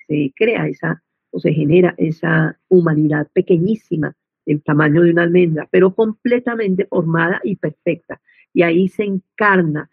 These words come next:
el Verbo divino, se encarna, se encarna el Hijo de Dios en el seno de María Santísima cuando ella pronuncia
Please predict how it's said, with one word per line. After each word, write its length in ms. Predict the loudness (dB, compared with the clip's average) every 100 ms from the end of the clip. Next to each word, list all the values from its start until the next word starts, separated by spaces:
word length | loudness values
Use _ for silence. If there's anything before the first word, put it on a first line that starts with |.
| _ -8
el 200 | -4 -2
Verbo 400 | 0 0 0 -2
divino, 440 | -2 0 0 -2
se 160 | -6 -6
encarna, 540 | -4 -6 -4 -2 0 -2 -4 -8 -8
se 80 | -4
encarna 560 | -4 -2 -2 0 -2 -2
el 160 | -4 -4
Hijo 300 | -4 -2 0
de 100 | 0
Dios 300 | -2 -2 _ _ -6
en 120 | 0
el 140 | 0 -2
seno 380 | 0 0 2
de 80 | 2
María 320 | 0 -4 -6
Santísima 720 | -6 -6 -6 -4 -4 -2 -2 -2
cuando 260 | -4 -2
ella 160 | -2 -2
pronuncia 640 | -4 -4 -2 -4 -4